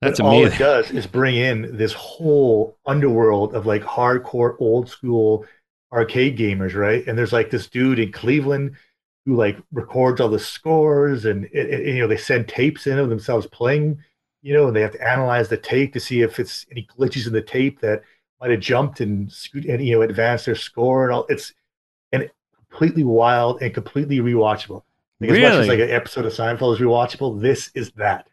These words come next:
Speaker 1: King of
Speaker 2: You
Speaker 1: Kong.
Speaker 2: just rewatch this thing, King of Kong. It's like a fistful of quarters.
Speaker 1: Yeah,
Speaker 2: King of
Speaker 1: yeah.
Speaker 2: Kong.
Speaker 1: Yeah, yeah.
Speaker 2: Brilliant, man.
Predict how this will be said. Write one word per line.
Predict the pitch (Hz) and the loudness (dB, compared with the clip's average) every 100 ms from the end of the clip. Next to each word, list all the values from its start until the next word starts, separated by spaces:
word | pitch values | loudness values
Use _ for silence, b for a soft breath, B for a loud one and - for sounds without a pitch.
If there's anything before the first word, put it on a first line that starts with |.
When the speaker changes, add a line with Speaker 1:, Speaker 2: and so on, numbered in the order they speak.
| _ | _
Speaker 1:
King | - 165 | 2 2
of | 175 | 2
Speaker 2:
You | 120 | 4
Speaker 1:
Kong. | 165 123 | 4 4
Speaker 2:
just | 131 131 | 2 2
rewatch | 120 127 127 - | 2 2 0 -6
this | 104 - | -12 -8
thing, | 101 92 - | -10 -10 -4
King | 139 | -2
of | 123 | -2
Kong. | - 120 98 110 | -2 0 0 -4
It's | 113 | -4
like | 131 104 | -4 -4
a | |
fistful | - 120 - 113 | -4 -6 -2 -4
of | - | -2
quarters. | 113 95 90 _ _ | -4 -2 -6 _ _
Speaker 1:
Yeah, | - 120 123 | 0 4 6
Speaker 2:
King | 117 | 4
of | 113 | 4
Speaker 1:
yeah. | 104 | 2
Speaker 2:
Kong. | 101 92 _ - | -2 -4 _ -2
Speaker 1:
Yeah, | 123 113 | 2 2
yeah. | 90 113 107 | 2 2 0
Speaker 2:
Brilliant, | 117 117 107 98 101 | -2 0 0 0 -8
man. | 92 92 | -12 -14